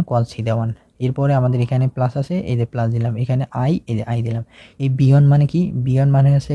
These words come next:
কি? এই যে এখানে বি ওয়ান। তাহলে পির জায়গায় আমরা ওয়ান বসাই, তাহলে বি ওয়ান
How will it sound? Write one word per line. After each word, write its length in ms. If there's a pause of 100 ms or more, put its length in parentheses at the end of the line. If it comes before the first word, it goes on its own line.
কি? 100 (240)
এই 100
যে 120
এখানে 200 (100)
বি 100
ওয়ান। 120 (520)
তাহলে 240
পির 240
জায়গায় 240
আমরা 160
ওয়ান 160
বসাই, 240 (300)
তাহলে 160 (120)
বি 160
ওয়ান 160